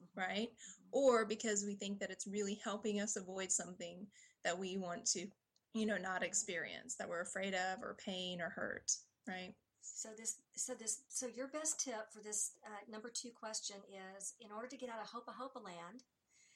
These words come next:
Speaker 3: you have to
Speaker 2: <laughs>
Speaker 3: identify what the hope really is <laughs>
Speaker 2: Mm-hmm.
Speaker 3: and not let it
Speaker 2: Yeah.
Speaker 3: be some obscure thing. Okay.
Speaker 2: Yeah.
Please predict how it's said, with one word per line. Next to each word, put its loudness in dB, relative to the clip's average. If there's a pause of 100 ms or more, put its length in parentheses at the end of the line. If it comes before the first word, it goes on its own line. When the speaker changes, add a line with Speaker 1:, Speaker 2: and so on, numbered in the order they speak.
(120)
Speaker 3:
you 6
have 2
to 6
Speaker 2:
<laughs> 6
Speaker 3:
identify 6
what -10
the -10
hope -8
really -6 (220)
is 2
<laughs> -2
Speaker 2:
Mm-hmm. 10 (120)
Speaker 3:
and -4
not -4
let 0
it 4
Speaker 2:
Yeah. 12
Speaker 3:
be 8
some 4
obscure -6 (120)
thing. -6 (180)
Okay. -8 (480)
Speaker 2:
Yeah. 2